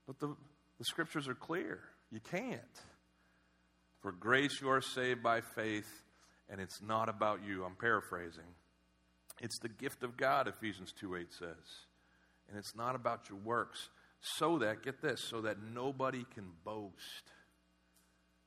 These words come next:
So that nobody in here can say, "Well, I was good enough for Jesus, and apparently you weren't."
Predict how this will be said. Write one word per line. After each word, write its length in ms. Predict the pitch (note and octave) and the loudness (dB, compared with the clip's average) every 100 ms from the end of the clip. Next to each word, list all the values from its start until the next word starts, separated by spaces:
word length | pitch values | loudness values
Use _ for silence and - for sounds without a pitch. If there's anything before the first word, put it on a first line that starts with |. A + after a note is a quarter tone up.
| - | -6
So 80 | G#2 | -2
that 100 | A2+ | 2
nobody 400 | C#3+ E3 D#3 D3+ | 4 6 6 4
in 80 | |
here 140 | D3+ C#3 | 4 2
can 160 | C3 | 0
say, 240 | A#2 A#2 G2+ | -4 0 2
"Well, 180 | F#2+ F#2 | 2 6
I 220 | G#2+ C3 | 8 8
was 240 | G#2+ G2 | 6 0
good 180 | G2+ A#2+ | 2 2
enough 260 | A2 G2 F2+ | 2 0 -2
for 120 | G2 | -6
Jesus, 440 | E2+ F#2 E2+ F2 - F2 | -8 -8 -6 -8 -8 -12
and 100 | F2+ E2+ _ _ - - - | -14 -18 _ _ -20 -18 -10
apparently 420 | - A2 A2 G2 | 0 2 2 0
you 140 | G#2 | -2
weren't." 400 | G2 G2 F2 - | 0 0 -2 -6